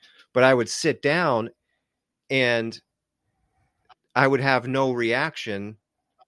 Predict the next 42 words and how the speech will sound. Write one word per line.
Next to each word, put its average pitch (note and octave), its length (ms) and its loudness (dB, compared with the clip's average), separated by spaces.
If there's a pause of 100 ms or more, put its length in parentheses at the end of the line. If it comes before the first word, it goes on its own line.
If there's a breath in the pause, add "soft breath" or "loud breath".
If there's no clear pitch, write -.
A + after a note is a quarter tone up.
(180)
I'm C3+ 200 -2
almost F#3+ 360 0
to C3+ 60 -8
the A#2 60 -6
point B2 280 -10
where A#2+ 80 -2
I A2 80 -2
couldn't C#3+ 300 -8
even A2+ 180 -8
follow A2 800 -2 (300)
the G#2 100 -6
show, A#2+ 520 -2
but A2+ 100 -2
I'm A2+ 140 -2
just, A#2 300 -6
I A2+ 100 -2
know C3 300 0
I'm A2+ 120 -2
supposed - 360 -8
to G#2+ 80 -6
be D3 220 -8
here G2+ 320 -6
because A2+ 300 -6
this A#2+ 160 -8
is G#2+ 80 -14
what G#2+ 180 -4
we G#2 140 -8
do A2+ 420 -4 (420)
on G#2+ 260 -4
Saturday G#2+ 400 -2
mornings. A#2 500 -4
We G#2 120 -10
sit A2 200 -10
down, A2+ 220 -2
drink G#2 180 -8
our A#2 80 -4
coffee, G2+ 280 -4
and G#2+ 80 -6
watch G#2 200 -4
the C3 80 -14
show. F#3+ 240 -6 (1500)
But A#2+ 280 2